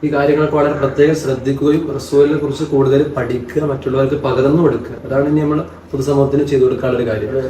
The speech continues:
Speaker 2: സന്തോഷം.
Speaker 1: അത്തരത്തിലുള്ള കാര്യങ്ങൾ, റസൂലിന്റെ ആയിരത്തി അഞ്ഞൂറാം ജന്മദിനത്തിൽ നമ്മൾ സന്തോഷം പ്രകടിപ്പിക്കുന്നതോടൊപ്പം എന്ത് ചെയ്യുക?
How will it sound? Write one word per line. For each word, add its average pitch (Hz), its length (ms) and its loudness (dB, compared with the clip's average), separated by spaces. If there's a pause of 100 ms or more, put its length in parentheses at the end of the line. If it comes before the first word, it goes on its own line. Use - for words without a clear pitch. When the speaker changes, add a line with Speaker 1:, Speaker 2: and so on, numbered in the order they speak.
Speaker 2:
സന്തോഷം. 143 440 -2
Speaker 1:
അത്തരത്തിലുള്ള 143 580 0 (300)
കാര്യങ്ങൾ, 139 460 4 (200)
റസൂലിന്റെ 139 420 2
ആയിരത്തി 131 340 2
അഞ്ഞൂറാം 143 320 2
ജന്മദിനത്തിൽ 139 440 2
നമ്മൾ 139 320 0 (320)
സന്തോഷം 139 460 2
പ്രകടിപ്പിക്കുന്നതോടൊപ്പം 139 960 2
എന്ത് 123 120 -2
ചെയ്യുക? 117 180 -4